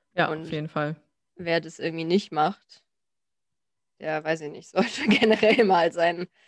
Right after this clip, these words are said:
Speaker 2: seine,
Speaker 1: Richtig,
Speaker 2: äh,
Speaker 1: ja.
Speaker 2: Lebensweise reflektieren, glaub ich. Ich glaub, das
Speaker 1: Ja.
Speaker 2: ist was, was ganz Wichtiges, was auch außerhalb dieser Community irgendwie sich die Leute mal ein bisschen zu Gemüte führen
Speaker 1: Ja,
Speaker 2: sollten, vor allem
Speaker 1: auf jeden
Speaker 2: jetzt im
Speaker 1: Fall.
Speaker 2: Moment.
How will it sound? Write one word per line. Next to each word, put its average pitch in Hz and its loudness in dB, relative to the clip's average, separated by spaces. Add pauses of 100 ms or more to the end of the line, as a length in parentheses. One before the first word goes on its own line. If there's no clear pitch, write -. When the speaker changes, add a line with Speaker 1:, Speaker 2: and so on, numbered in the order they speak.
(300)
Speaker 2:
seine, 165 2
Speaker 1:
Richtig, 170 4 (160)
Speaker 2:
äh, 165 6
Speaker 1:
ja. - 2
Speaker 2:
Lebensweise 185 4
reflektieren, 208 2
glaub 170 0
ich. 185 0
Ich 185 -2
glaub, 170 0
das 175 0
Speaker 1:
Ja. 160 2
Speaker 2:
ist 160 0
was, 175 -12
was 175 -8
ganz 185 0
Wichtiges, 180 -2
was 170 -8
auch 160 -12
außerhalb 165 -4 (140)
dieser 160 -4 (540)
Community 175 -10
irgendwie 165 -12 (120)
sich 165 -16
die 165 -20
Leute 160 -2
mal 165 0
ein 208 -2 (720)
bisschen 165 -16 (140)
zu - -18
Gemüte 175 -14
führen 156 -6
Speaker 1:
Ja, 143 -2
Speaker 2:
sollten, 151 -10
vor 151 -6
allem 156 -4
Speaker 1:
auf - -18
jeden 151 -4
Speaker 2:
jetzt 156 -12
im 165 -4
Speaker 1:
Fall. - -2
Speaker 2:
Moment. 156 -4